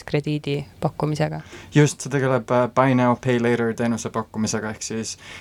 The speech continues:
Speaker 2: äh, pakub inimestele intressivaba järelmaksu võimalust, et see idee on siis selles, et, äh, nii-öelda demokratiseerida,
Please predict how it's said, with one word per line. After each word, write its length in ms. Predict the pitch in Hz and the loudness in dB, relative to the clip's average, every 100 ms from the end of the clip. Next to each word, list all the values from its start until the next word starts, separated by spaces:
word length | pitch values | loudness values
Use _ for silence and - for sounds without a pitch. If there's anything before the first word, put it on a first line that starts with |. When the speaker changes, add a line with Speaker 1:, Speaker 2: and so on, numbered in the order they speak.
| - | -2
Speaker 2:
äh, 220 | 113 113 110 | 0 2 0
pakub 320 | 131 127 117 123 | -2 -2 0 0
inimestele 540 | 120 117 - 110 110 127 | 2 0 -4 -6 -4 -2
intressivaba 640 | 127 - 110 113 110 113 120 | -2 -4 -8 -4 -4 -2 0
järelmaksu 460 | 117 110 - 127 | 0 -2 -4 -4
võimalust, 500 | 143 127 110 110 - - | 0 0 0 -4 -8 -6
et 160 | 110 - | -6 -6
see 300 | 113 110 110 - - 123 | -4 -4 -8 -14 -6 -2
idee 160 | 123 120 | 0 0
on 80 | 113 | 0
siis 200 | 120 - | -4 -6
selles, 240 | 117 110 | -6 -6
et, 300 | 113 - - | -8 -8 -6
äh, 220 | 110 110 - | -4 -4 -4
nii-öelda 380 | 113 113 107 113 | -4 -2 -4 -4
demokratiseerida, 1000 | 120 117 120 110 120 120 113 110 - | -2 -2 -4 -8 -6 -4 -4 -4 -6